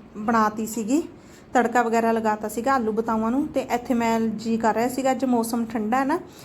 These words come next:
ਤੇ ਵੈਸੇ ਰਮਣੀਤ ਦੇ ਡੈਡੀ ਮੈਨੂੰ ਕਹਿੰਦੇ ਰਹਿੰਦੇ ਨੇ ਵੀ ਕੁਛ ਬਣਾ ਕੇ ਨਹੀਂ ਖਵਾਉਂਦੀ ਹੈਗੀ, ਹੈ ਨਾ,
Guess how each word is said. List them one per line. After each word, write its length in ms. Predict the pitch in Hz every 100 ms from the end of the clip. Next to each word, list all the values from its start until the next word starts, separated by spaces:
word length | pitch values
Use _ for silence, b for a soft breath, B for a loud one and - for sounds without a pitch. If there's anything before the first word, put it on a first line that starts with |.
| B B B -
ਤੇ 300 | 247 233 226
ਵੈਸੇ 280 | 233 240 247
ਰਮਣੀਤ 340 | 240 240 226
ਦੇ 140 | 240 277
ਡੈਡੀ 220 | 277 277
ਮੈਨੂੰ 220 | 277 277
ਕਹਿੰਦੇ 300 | 269 226 233
ਰਹਿੰਦੇ 260 | 254 240 247
ਨੇ 120 | 262
ਵੀ 100 | 262
ਕੁਛ 260 | 262 247
ਬਣਾ 300 | 214 220 214
ਕੇ 160 | 208 262
ਨਹੀਂ 120 | 269
ਖਵਾਉਂਦੀ 580 | 262 254 226 214 220 233
ਹੈਗੀ, 280 | 214 202 254
ਹੈ 140 | 254
ਨਾ, 160 | 233